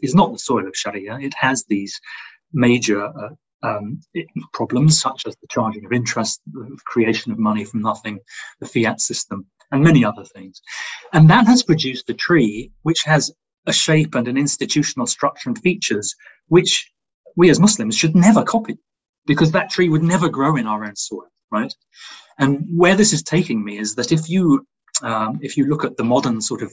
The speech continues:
solutions that Muslims have provided to, to in the financial domain, they've taken that tree from, uh, uh,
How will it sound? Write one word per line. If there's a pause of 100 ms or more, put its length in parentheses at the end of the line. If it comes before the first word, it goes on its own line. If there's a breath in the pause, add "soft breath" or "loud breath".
(140)
solutions
that
Muslims
have
provided (100)
to, (100)
to (160)
in
the
financial
domain, (340 loud breath)
they've
taken
that
tree
from, (320 loud breath)
uh,
uh,